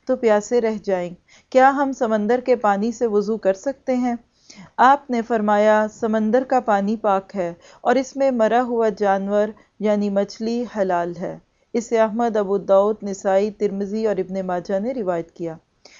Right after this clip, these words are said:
इससे देखिए कि जो बातें मालूम होती हैं, पहली बात है कि समंदरी सफ़र सहाबा कराम के दौर में ही शुरू हो चुके थे। फिर दूसरी बात है कि पानी की किल्लत होती थी तो साथ घर से पानी पीने के लिए लेके जाते थे,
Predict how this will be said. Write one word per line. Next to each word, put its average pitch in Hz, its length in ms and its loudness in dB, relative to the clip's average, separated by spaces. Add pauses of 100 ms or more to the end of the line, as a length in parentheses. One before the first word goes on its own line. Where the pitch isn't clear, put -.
(200)
इससे 285 260 -4
देखिए 269 300 -2
कि 262 160 0 (100)
जो 220 160 0
बातें 208 300 0
मालूम 202 320 -2
होती 220 320 -2
हैं, 214 120 -4
पहली 233 300 0
बात 202 300 2
है 208 100 0
कि 214 160 -2 (340)
समंदरी 220 520 -2
सफ़र 220 400 -4
सहाबा 208 400 -4
कराम 196 360 -2
के 208 120 -4
दौर 190 240 -2
में 196 140 -8
ही 214 160 -8
शुरू 196 240 -4
हो 175 180 -6
चुके 170 340 -10
थे। 170 180 -10 (600)
फिर 254 80 -2
दूसरी 269 320 -2
बात 226 320 4
है 233 140 2
कि 240 180 0
पानी 208 360 0
की 233 160 -8 (120)
किल्लत 233 400 -4
होती 226 260 -2
थी 233 180 -6
तो 233 160 2
साथ 214 560 2
घर 208 120 -6
से - 220 -4
पानी 202 440 -2
पीने 208 280 -6
के 220 100 -12
लिए 214 140 0
लेके 208 340 0
जाते 190 360 -2
थे, 220 160 -4